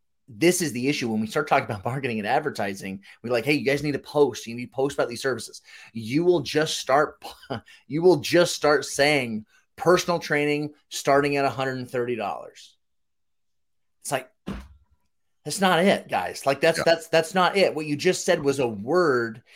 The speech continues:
Speaker 1: And what you've done is you've put yourself at the, um, you've put yourself at the risk of whatever someone that's reading that, whatever they think that word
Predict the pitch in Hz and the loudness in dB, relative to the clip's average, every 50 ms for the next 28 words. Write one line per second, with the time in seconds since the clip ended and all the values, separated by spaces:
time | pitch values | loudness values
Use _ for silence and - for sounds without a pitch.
0 | - - - - 139 143 139 139 156 190 190 185 165 156 127 127 101 - 151 151 | -20 -12 -4 -2 -2 0 2 2 2 2 0 -4 -6 -6 -8 -10 -6 -4 -2 -2
1 | 165 160 147 135 127 123 104 98 120 143 156 143 - - - 190 - - 170 170 | 0 -2 -2 -4 -6 -8 -8 -8 -6 -6 -8 -8 -10 -6 -6 -6 -4 -4 -6 -6
2 | 151 - - 151 139 139 139 139 139 - - _ - 117 127 131 117 - 110 98 | -6 -6 -4 0 0 0 0 -2 -4 -10 -14 _ -2 -2 -2 -2 -2 -6 -8 -4
3 | 120 117 117 110 110 107 101 - - 104 104 101 92 85 82 78 76 69 - _ | -2 -2 0 0 0 -2 -4 -4 -6 -4 -4 -4 -6 -8 -12 -14 -18 -20 -20 _
4 | _ _ _ _ _ _ _ _ _ _ _ _ _ _ _ _ _ _ _ - | _ _ _ _ _ _ _ _ _ _ _ _ _ _ _ _ _ _ _ -10
5 | 139 139 - 185 190 190 190 - - 165 156 156 147 131 123 117 107 98 120 127 | -10 -6 -4 -4 -2 -2 -2 0 0 0 0 0 -4 -4 -4 -6 -4 -2 0 0
6 | 113 82 95 95 - - - _ _ _ _ _ _ _ _ _ - - - - | 0 -2 -4 -10 -12 -14 -16 _ _ _ _ _ _ _ _ _ -20 -20 -4 0
7 | 135 139 127 117 127 135 131 - - 131 143 151 196 208 196 202 - - 160 160 | 0 0 2 2 0 0 0 0 -2 -2 0 2 2 2 0 0 -2 -2 -2 0
8 | 160 160 151 139 120 117 - - 107 104 107 110 120 127 139 143 139 131 135 139 | 0 0 -2 -2 -4 -6 -8 -12 -10 -8 -8 -6 -4 -4 -4 -4 -2 -2 -2 -2
9 | 147 151 - - _ _ 120 131 139 135 147 156 185 165 123 110 98 127 131 139 | -2 -4 -8 -12 _ _ 0 2 2 2 4 2 2 0 0 -2 -2 0 0 0
10 | 147 143 - - - - 143 151 151 147 - 113 123 123 123 - - - 104 110 | -2 -4 -8 -10 -6 -6 -4 -4 -6 -8 -6 -4 -2 -2 -2 -4 -6 -8 -6 -4
11 | 117 113 113 113 104 98 | -2 -2 -2 -4 -4 -6